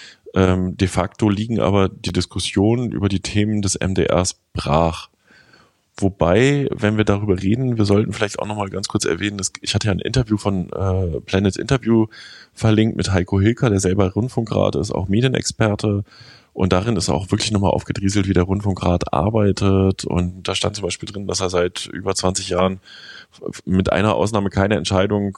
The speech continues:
äh, der Senderanstalt Leute abgelehnt hat. Nämlich das war damals diese, äh, der Vorschlag des Verwaltungsrats, äh, zur Intendantenwahl,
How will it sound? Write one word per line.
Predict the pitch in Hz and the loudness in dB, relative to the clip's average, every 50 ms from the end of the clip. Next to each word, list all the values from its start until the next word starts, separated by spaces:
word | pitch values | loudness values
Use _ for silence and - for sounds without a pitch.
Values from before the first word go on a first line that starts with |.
| - - | -8 -4
äh, | - 98 98 95 92 92 92 92 85 78 73 64 | -2 0 2 2 2 2 2 2 2 2 0 0
der | - 98 95 90 | 0 0 2 2
Senderanstalt | 92 92 95 110 107 95 90 95 92 - - - 95 92 92 95 90 - - - - - - | 2 2 2 2 0 0 -2 -6 -8 -6 -2 0 0 0 0 -2 -4 -4 -6 -6 -6 -8 -6
Leute | - 90 92 90 95 - 101 92 - - | 0 2 2 2 2 2 2 2 2 0
abgelehnt | - - - - 85 80 80 82 90 98 | -2 -2 0 0 2 2 2 0 0 -2
hat. | 101 - - | -2 -2 -4
Nämlich | 85 90 90 | -6 -8 -6
das | - 101 95 - | -4 -4 -2 -2
war | 87 - | -2 -2
damals | 90 87 87 87 87 - - | -2 -2 -2 -4 -4 -4 -4
diese, | - 98 92 92 87 85 85 85 85 - _ _ _ - - - - - _ _ - - | -4 -2 0 2 2 2 0 -2 -4 -6 _ _ _ -20 -20 -20 -20 -20 _ _ -6 0
äh, | 87 87 82 | 0 2 4
der | 90 85 82 | 2 2 0
Vorschlag | - 95 - 101 95 | 0 0 0 0 -2
des | 98 - | -2 -2
Verwaltungsrats, | - 85 82 87 92 101 98 95 - 85 85 87 87 - - - - - - | 0 0 2 2 0 0 -4 -4 -2 0 0 0 0 0 -4 -8 -6 -4 -2
äh, | 85 87 87 90 87 92 | -2 0 0 0 -2 -2
zur | - - - - | -2 -2 -2 0
Intendantenwahl, | - 90 87 85 92 101 113 - - 87 82 - - 80 82 80 80 82 82 80 85 | 0 0 2 2 2 0 -2 -2 -4 -4 -4 -2 0 0 2 2 2 0 0 -2 -4